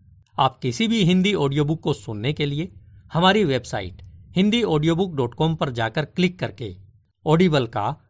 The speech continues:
तीस दिनों तक फ्री सब्सक्रिप्शन लेकर उन्हें सुन सकते हैं। यह लिंक आपके लिए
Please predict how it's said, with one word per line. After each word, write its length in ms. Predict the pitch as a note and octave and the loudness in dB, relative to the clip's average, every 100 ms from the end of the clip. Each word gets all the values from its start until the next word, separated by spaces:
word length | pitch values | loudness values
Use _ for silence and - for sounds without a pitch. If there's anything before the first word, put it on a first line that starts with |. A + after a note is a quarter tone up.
| _ - | _ -2
तीस 200 | B3 A3+ | 0 0
दिनों 300 | C3+ C#3 D3+ | 0 2 2
तक 260 | - G#2+ - _ - | 0 -6 -8 _ -6
फ्री 240 | G#3 A#3+ | 0 0
सब्सक्रिप्शन 640 | - C#3 - D3+ C#3+ - | -2 -6 -4 -6 -4 -2
लेकर 420 | G#3 B2 G#2 C#3 - - _ | 0 -2 -4 -6 -6 -14 _
उन्हें 200 | D3 D#3 | 2 2
सुन 220 | F#3 A#3+ | 2 0
सकते 360 | G#3+ - - C#3+ | 0 -2 -2 -2
हैं। 340 | F2 F2 - _ _ _ _ | -2 -10 -16 _ _ _ _
यह 320 | C3+ C3+ B2 | -2 0 2
लिंक 260 | D#3 D#3 D3 | 2 0 0
आपके 320 | A2+ A#2+ C#3+ | -2 -2 -4
लिए 360 | A2+ G#2+ D3+ | -6 -6 -10